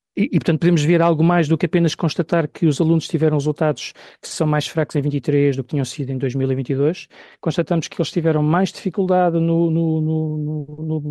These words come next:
no parâmetro do género e do formato textual. Curiosamente, mesmo assim, um aluno em, em, em situação de uma prova em formato digital, relativamente ao género e formato textual,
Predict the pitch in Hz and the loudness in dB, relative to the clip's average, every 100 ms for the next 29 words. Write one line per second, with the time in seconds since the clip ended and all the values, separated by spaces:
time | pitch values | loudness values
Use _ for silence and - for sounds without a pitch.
0 | 147 143 151 151 - 160 156 - - _ | -8 -8 -6 -4 0 2 0 -4 -18 _
1 | _ _ 156 135 139 160 160 143 139 - | _ _ 0 2 2 2 4 2 0 0
2 | 156 156 - 151 - - 139 131 190 - | 0 0 -4 -6 -6 -2 0 2 0 -4
3 | _ _ - - - 269 254 226 220 175 | _ _ -20 -20 0 2 4 4 4 4
4 | 208 240 220 220 - 165 143 220 190 208 | 4 6 4 4 2 2 4 2 4 4
5 | 214 202 170 233 349 - - - 190 - | 6 4 2 -4 -6 -6 -2 0 0 0
6 | 214 196 185 180 160 - _ _ _ - | 2 2 2 0 -4 -14 _ _ _ -6
7 | 175 190 196 165 - 180 170 156 170 - | -2 0 0 -2 0 0 2 0 0 0
8 | 170 156 147 151 - 160 151 147 135 135 | 0 2 0 -2 -2 0 0 -2 -4 -2
9 | 143 147 175 _ _ _ _ _ _ _ | -2 -2 -4 _ _ _ _ _ _ _
10 | _ _ - 147 139 156 160 156 139 135 | _ _ 0 0 2 2 2 2 0 0
11 | 156 147 - 151 147 - 143 - 143 135 | 2 2 2 2 0 -2 -6 -2 0 0
12 | 160 | -2